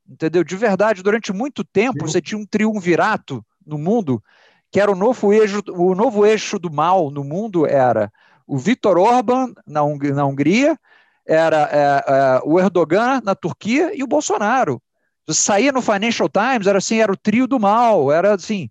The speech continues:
Speaker 1: o, os ditadores sanguinolentos no mundo. Eu não acho que o presidente Bolsonaro seja isso, mas a retórica dele
Speaker 2: Sim.
Speaker 1: não negava isso,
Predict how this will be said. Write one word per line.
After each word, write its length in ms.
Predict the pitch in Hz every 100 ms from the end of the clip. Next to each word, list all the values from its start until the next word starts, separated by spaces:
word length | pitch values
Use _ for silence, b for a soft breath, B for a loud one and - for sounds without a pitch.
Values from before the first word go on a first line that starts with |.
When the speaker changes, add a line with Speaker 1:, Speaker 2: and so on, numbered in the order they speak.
| 123 123 107 B -
Speaker 1:
o, 420 | 190 214 233 233
os 140 | 254
ditadores 800 | 214 170 208 - 202 160 208 233 208
sanguinolentos 800 | 240 214 226 220 185 220 233 214
no 100 | 240
mundo. 500 | 214 226 214 123 107 _ _ _ _ -
Eu 80 | 214
não 80 | 233
acho 220 | - 254
que 60 | -
o 40 |
presidente 300 | 175 160 151
Bolsonaro 460 | 147 139 139 131 120
seja 260 | 131 120
isso, 360 | 113 98 - - _ _ _ _ _
mas 160 | 190 208
a 40 |
retórica 580 | 196 240 202 220 247 233
dele 420 | 180 202 277 320 _ _ _
Speaker 2:
Sim. 60 | -
Speaker 1:
não 80 | 392
negava 520 | 427 - 240 190 123
isso, 340 | 143 143 -